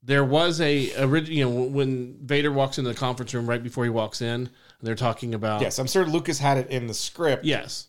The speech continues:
Speaker 2: as a direction. I'm sure there's a line somewhere.
Speaker 1: But
Speaker 2: But the
Speaker 1: I
Speaker 2: audience had never heard the word Sith until after the original trilogy was complete.
Speaker 1: Correct. In the, in the comics and the books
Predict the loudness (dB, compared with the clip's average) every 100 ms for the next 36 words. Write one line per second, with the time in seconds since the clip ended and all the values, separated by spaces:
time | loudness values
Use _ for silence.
0 | -2 0 0 -2 2 2 2 0 0 -2
1 | -10 -10 -8 -4 -2 2 4 2 0 -2
2 | -2 -4 -6 -10 -20 _ _ -2 2 4
3 | 4 6 6 8 6 2 2 2 2 2
4 | 2 0 2 4 4 2 2 0 0 -2
5 | 0 0 2 -2 -2 -2 0 -2 -4 -6
6 | -4 -4 -6 -6 -10 -8 -8 -10 -2 -2
7 | -2 0 2 4 4 2 0 0 2 0
8 | -4 0 2 2 0 -2 -2 -2 -2 -4